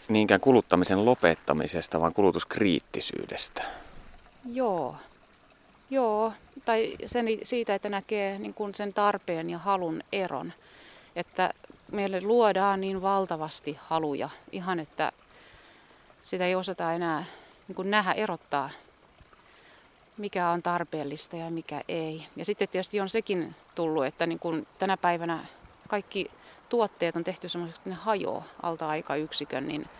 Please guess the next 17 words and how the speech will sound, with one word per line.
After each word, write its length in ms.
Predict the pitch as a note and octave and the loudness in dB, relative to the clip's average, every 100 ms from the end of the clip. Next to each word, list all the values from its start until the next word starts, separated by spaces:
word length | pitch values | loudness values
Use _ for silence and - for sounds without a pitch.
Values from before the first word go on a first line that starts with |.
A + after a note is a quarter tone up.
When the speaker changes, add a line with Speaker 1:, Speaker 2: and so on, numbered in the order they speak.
| - - - | -20 -12 -6
Speaker 2:
vaikka 140 | F#3+ | 0
haluaisi 400 | G3+ G3+ E3 - - | 2 4 4 2 -4
ostaa 360 | F3+ - E3 - | -4 0 -2 -2
kestävää, 460 | F3+ F3+ - D#3+ E3 | -4 -4 -4 -2 -2
niin 140 | E3+ | -2
semmoista 300 | F3+ F#3+ - | -4 -6 -6
ei 80 | F#3 | -6
saa 340 | - - C#4+ B2+ | -4 2 2 2
mistään. 460 | B2+ - - - - - | -2 -8 -8 -12 -18 -6
Se 80 | G#3+ | -4
on 80 | A3 | -4
niin 80 | G#3 | -2
kuin 200 | G#3 - - | -4 -4 2
kans 260 | A#3 A#3 A#3 | 4 6 8
niin 240 | C#4+ G#3+ | 6 8
järkyttävä 640 | F3+ G3 F#3+ - F3+ F3 F3+ | 8 8 2 0 2 6 6
asia. 360 | G3 E3 D#3+ | 4 2 -2